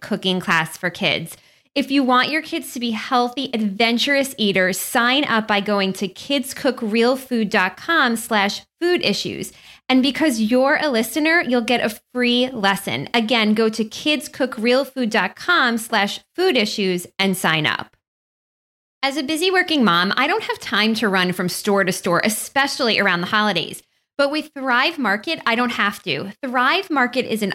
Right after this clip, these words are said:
online membership-based market that makes healthy living easy and affordable,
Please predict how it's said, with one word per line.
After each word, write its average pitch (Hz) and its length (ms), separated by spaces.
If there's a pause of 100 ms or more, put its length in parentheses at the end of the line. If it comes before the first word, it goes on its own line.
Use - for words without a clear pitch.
online 208 640
membership-based 294 880
market 180 400
that 214 140
makes 214 220 (120)
healthy 262 320
living 208 460
easy 311 500
and 220 140
affordable, 202 720